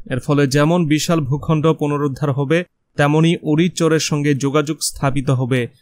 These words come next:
নোয়াখালীর। এতে আর্থসামাজিক উন্নয়নের পাশাপাশি কর্মসংস্থান সৃষ্টি হবে অনেক কৃষকের। এ বিষয়ে পানি সম্পদ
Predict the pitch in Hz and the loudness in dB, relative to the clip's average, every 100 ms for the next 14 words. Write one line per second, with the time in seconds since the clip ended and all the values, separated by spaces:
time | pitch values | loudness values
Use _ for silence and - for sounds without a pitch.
0 | _ 135 131 - 113 90 - _ _ _ | _ -2 -2 -2 -6 -8 -12 _ _ _
1 | - - 147 143 - 190 - 175 175 180 | -6 -2 0 0 0 -4 -2 0 0 0
2 | 170 165 160 165 170 156 151 160 151 - | -2 -2 0 2 0 0 0 0 -2 0
3 | - 156 156 156 160 165 151 - 160 143 | -2 0 0 0 0 0 -2 -2 -2 -2
4 | 151 - 135 135 131 123 _ - - 139 | -4 -2 -2 -2 -2 -4 _ -16 -4 0
5 | 143 - 127 - 117 98 67 _ _ _ | 0 -2 -8 -6 -8 -10 -10 _ _ _
6 | _ _ _ _ - 147 160 208 196 175 | _ _ _ _ -2 2 2 2 2 2
7 | 180 170 185 175 185 | 0 0 0 0 -2